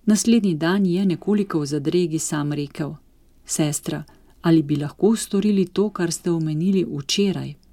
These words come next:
Vprašala ga je, na kaj misli, ker mu je pač lahko omenila več stvari. Tiho je rekel: "Bi poklicali duhovnika."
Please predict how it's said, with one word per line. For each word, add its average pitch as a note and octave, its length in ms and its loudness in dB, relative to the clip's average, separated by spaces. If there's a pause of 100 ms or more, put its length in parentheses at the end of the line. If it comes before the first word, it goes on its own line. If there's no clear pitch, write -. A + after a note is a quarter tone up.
(880)
Vprašala E3 600 0
ga D#3 120 0
je, D#3+ 240 2
na D#3 120 0
kaj D#3 240 -2
misli, F3 440 0 (460)
ker G3 180 0
mu E3+ 140 2
je D#3 80 -2
pač F#3 280 -4
lahko E3+ 340 -2
omenila F3 420 2
več F#3 240 -2
stvari. D3+ 460 -4 (920)
Tiho G#3+ 280 2
je D3+ 140 6
rekel: D#3 420 0 (800)
"Bi G#3 160 0
poklicali G3 580 0
duhovnika." D3 720 0